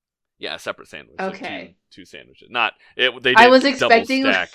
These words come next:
Speaker 2: like, <laughs> a double McRib
Speaker 1: No.
Speaker 2: on one sandwich. I was like,
Speaker 1: Yeah.
Speaker 2: "Holy cow!"
Speaker 1: That's,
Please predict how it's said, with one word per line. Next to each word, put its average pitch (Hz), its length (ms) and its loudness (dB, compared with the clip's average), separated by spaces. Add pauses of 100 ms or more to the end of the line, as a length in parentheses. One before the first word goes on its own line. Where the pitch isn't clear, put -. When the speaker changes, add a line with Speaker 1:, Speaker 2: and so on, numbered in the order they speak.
(120)
Speaker 2:
like, 262 80 2
<laughs> 196 60 -6
a - 20 -14
double 202 440 -8
McRib 202 200 -14
Speaker 1:
No. 123 420 -2
Speaker 2:
on 95 60 -12
one 185 260 -12
sandwich. 180 580 -14
I 196 80 -14
was 190 120 -10
like, 139 80 0
Speaker 1:
Yeah. 110 240 0
Speaker 2:
"Holy 220 260 -2
cow!" 196 560 -8 (720)
Speaker 1:
That's, 131 320 -8